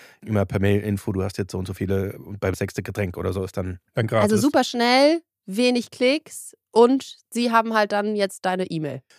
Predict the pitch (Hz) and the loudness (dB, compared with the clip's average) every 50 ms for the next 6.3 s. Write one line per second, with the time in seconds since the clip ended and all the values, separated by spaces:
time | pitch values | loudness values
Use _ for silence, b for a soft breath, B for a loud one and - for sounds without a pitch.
0 | b b - 151 151 139 104 - - - 123 - 135 135 127 123 113 123 123 127 | b b 2 4 4 4 4 2 -2 -2 2 6 6 8 8 6 6 6 4 6
1 | 120 - 160 - 143 123 127 120 123 139 143 170 196 180 139 135 127 123 127 120 | 4 2 0 0 2 4 4 6 6 4 4 4 4 4 4 4 4 4 4 6
2 | 117 117 127 139 135 120 120 123 117 - - 101 - 123 123 120 - 127 117 123 | 6 6 4 2 2 2 2 2 2 0 -2 -2 2 2 2 2 2 2 2 4
3 | 147 151 - _ _ _ _ _ _ _ _ _ _ _ _ _ _ _ _ _ | 2 0 -2 _ _ _ _ _ _ _ _ _ _ _ _ _ _ _ _ _
4 | - - - - - 107 104 92 - 120 127 120 123 120 117 110 107 107 104 123 | -14 -8 -6 -2 0 0 0 2 2 4 4 4 4 4 2 2 2 2 0 2
5 | 127 135 123 123 113 110 110 107 104 - 127 107 110 110 110 107 104 85 127 123 | 2 2 2 2 2 2 2 0 0 -4 -2 -2 0 0 0 0 0 -2 -2 -2
6 | - 123 120 117 - | 0 0 0 0 0